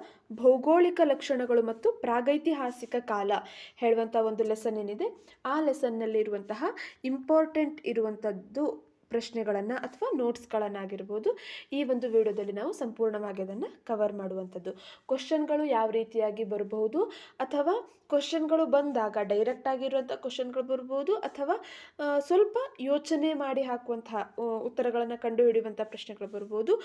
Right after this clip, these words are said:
ಅವೆಲ್ಲವೂ ನಿಮ್ಮ ಸಿಲೆಬಸ್ನ ಒಳಗಿರುವಂಥವೇ ಆಗಿರೋದ್ರಿಂದ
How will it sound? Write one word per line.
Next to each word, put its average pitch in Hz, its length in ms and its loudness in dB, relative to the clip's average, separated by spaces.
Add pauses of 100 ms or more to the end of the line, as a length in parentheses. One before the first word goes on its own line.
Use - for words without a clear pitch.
(280)
ಅವೆಲ್ಲವೂ 311 680 6 (200)
ನಿಮ್ಮ 269 180 0
ಸಿಲೆಬಸ್ನ 311 560 0
ಒಳಗಿರುವಂಥವೇ 285 840 0
ಆಗಿರೋದ್ರಿಂದ 214 680 -2